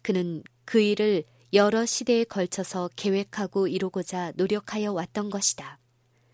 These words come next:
그의 정책은 처음부터 끝까지 온전히 기만으로 이루어졌다. 그리고 그의 단호한 목적은 사람들에게 저주와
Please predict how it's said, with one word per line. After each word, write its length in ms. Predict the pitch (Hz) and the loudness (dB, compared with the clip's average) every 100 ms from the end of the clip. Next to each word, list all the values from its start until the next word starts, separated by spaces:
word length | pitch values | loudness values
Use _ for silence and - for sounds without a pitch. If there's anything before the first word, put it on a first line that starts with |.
| _ _ | _ _
그의 280 | - 214 208 | 2 4 4
정책은 720 | - 202 190 - 190 185 170 - _ _ - | 0 -6 -4 -4 -2 -4 -4 -10 _ _ -8
처음부터 500 | - 233 220 226 226 | -4 -2 -4 -6 -4
끝까지 680 | 233 226 190 - 165 156 - _ _ - | -4 -4 -4 -4 -4 -6 -10 _ _ -2
온전히 680 | 180 175 190 175 180 170 - | -2 -2 -4 -4 -4 -4 -6
기만으로 580 | - 208 202 196 202 202 | -4 0 0 0 -2 -2
이루어졌다. 760 | 170 202 202 196 175 - - - _ _ _ _ _ _ - | 0 -2 -4 -6 -10 -14 -16 -18 _ _ _ _ _ _ 0
그리고 460 | 233 185 185 175 - _ _ - | 2 2 0 -2 -4 _ _ -2
그의 280 | 220 196 196 | 2 2 2
단호한 520 | - 202 208 214 202 | -2 0 0 0 -4
목적은 680 | 185 - 196 190 170 156 - _ _ _ _ - | -8 -6 -6 -4 -6 -8 -12 _ _ _ _ -8
사람들에게 880 | - 247 226 214 190 175 165 156 - _ _ _ | -2 0 0 0 -4 -4 -4 -6 -8 _ _ _
저주와 720 | - 202 185 185 175 175 165 | -2 0 0 -2 -4 -4 -8